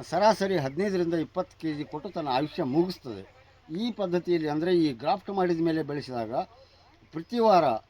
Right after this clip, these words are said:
ಒಂದು ಗಿಡದಿಂದ ನಾಲ್ಕು ತಿಂಗಳ ನಂತರ ಎರಡು ಕೆ ಜಿಯಿಂದ ಹತ್ತು ಕೆ ಜಿ ಇಳುವರಿ ಕೊಡುವಂಥ ಸಾಮರ್ಥ್ಯ ಆ ಗಿಡಕ್ಕೆ ಬರ್ತದೆ. ಆಮೇಲೆ ಇನ್ನು ಮೂರನೇದಾಗಿ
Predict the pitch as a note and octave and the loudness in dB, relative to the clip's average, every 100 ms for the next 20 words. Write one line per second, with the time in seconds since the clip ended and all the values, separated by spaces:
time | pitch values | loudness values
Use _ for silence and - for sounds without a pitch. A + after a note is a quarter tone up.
0 | _ _ A2+ E3+ G#3+ F#3+ F3+ E3 D#3 C#3 | _ _ -4 -2 -2 0 0 2 0 2
1 | E3 F#3+ F3 F#3 F3 D#3 C#3+ C3+ A#2+ - | 0 0 -4 -2 0 0 -2 -4 -8 -8
2 | _ _ - A2+ F#3+ G#3 F3+ F#3 E3+ E3 | _ _ -10 -4 -2 -2 -2 -2 0 0
3 | D3+ D3 B2+ - _ _ F3 G#3 - G3 | 0 0 0 -4 _ _ -4 -4 -4 -4
4 | F3+ E3 D3+ D3 C#3 C#3 D3+ - _ _ | 0 2 2 -2 -6 -8 -10 -12 _ _
5 | _ _ _ _ - - C#3 D#3 C#3 - | _ _ _ _ -10 -6 -4 -4 -4 0
6 | D3 C3 C#3+ C3 C3 A2 - F2 - _ | 0 0 -6 -8 -8 -10 -12 -18 -20 _
7 | _ _ A#2+ D3 C#3+ D3 C#3+ D3 G#3 G#3+ | _ _ -6 -4 -2 -2 -2 2 2 4
8 | G#3 F3+ E3 F#3 C3+ | 4 4 4 0 0